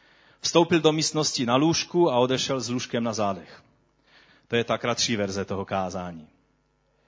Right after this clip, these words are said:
Víte, ten člověk možná měl problém, že ho vůbec nesli,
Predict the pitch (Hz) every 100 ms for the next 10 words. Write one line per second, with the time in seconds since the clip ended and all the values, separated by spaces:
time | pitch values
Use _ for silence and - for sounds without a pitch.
0 | _ _ _ _ _ _ _ _ _ _
1 | _ _ _ _ _ _ _ _ _ _
2 | _ _ 127 160 160 147 - - _ _
3 | _ _ _ _ _ _ _ _ _ _
4 | _ _ _ _ _ _ _ _ _ _
5 | _ _ - 139 - 165 175 170 - -
6 | - _ _ _ _ _ _ _ _ _
7 | _ 120 151 165 160 151 160 165 165 151
8 | 156 139 151 156 131 139 143 131 127 147